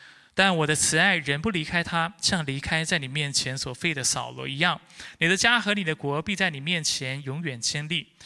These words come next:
你的王位也必坚定直到永远。”所以这段经文是大卫之约的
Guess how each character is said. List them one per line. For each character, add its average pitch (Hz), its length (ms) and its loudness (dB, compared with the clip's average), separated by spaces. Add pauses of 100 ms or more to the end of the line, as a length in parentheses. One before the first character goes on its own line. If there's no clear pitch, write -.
(140)
你 143 80 -6
的 131 120 0
王 127 200 -4
位 143 240 -2
也 120 160 -6
必 135 260 -10
坚 170 440 -2
定 131 260 -4
直 123 300 -6
到 127 360 -6 (120)
永 127 320 -8
远。” 143 200 -2 (1600)
所 - 120 2
以 165 40 6
这 185 120 6
段 190 160 6
经 190 200 2
文 151 120 2
是 165 200 6
大 165 180 2
卫 156 240 0
之 147 220 0
约 147 180 2
的 127 180 -2